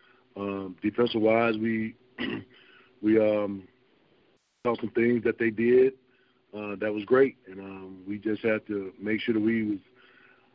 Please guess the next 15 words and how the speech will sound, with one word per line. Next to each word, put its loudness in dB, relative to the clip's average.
on 0
our 2
game -4
as -14
far 4
as -2
playing -2
how -2
we -2
wanted -6
to -20
play, -6
um, -14
and -2
what 0